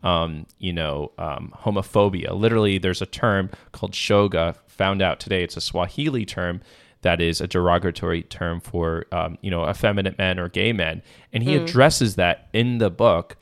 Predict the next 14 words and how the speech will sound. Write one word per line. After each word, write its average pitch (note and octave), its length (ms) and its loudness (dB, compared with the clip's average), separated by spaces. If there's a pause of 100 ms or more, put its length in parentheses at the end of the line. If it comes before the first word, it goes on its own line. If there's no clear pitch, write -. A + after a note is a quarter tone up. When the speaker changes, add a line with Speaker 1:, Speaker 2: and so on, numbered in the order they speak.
(120)
Speaker 2:
Okay. D3+ 220 -8
Speaker 1:
Like, G#2 220 -2
there B2 240 6
are A#2+ 80 6
things A#2 580 -2
that F2+ 280 -2 (220)
Marlon G2 300 2
James F#2+ 320 -4
is F2+ 160 -8
doing, A2 420 -2
but - 100 -2
he's G2+ 180 -2
not, A#2 220 0
like, F#2+ 220 -4